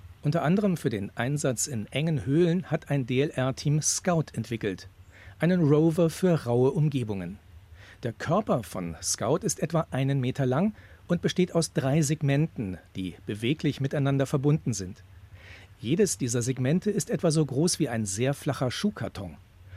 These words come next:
und hat zwei ungewöhnliche Räder. Um die Achse rotieren nämlich nur drei Speichen,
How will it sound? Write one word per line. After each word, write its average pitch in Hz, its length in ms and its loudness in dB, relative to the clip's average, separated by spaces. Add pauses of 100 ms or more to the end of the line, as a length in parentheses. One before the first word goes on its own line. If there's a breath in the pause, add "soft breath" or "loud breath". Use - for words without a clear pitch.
(180 loud breath)
und 175 140 2
hat 180 140 0
zwei 180 260 0
ungewöhnliche 139 880 0
Räder. 131 440 0 (520)
Um 123 160 -2
die 117 180 -6
Achse 156 320 2
rotieren 135 440 2
nämlich 131 340 0
nur 135 200 2
drei 117 280 -2
Speichen, 160 640 -4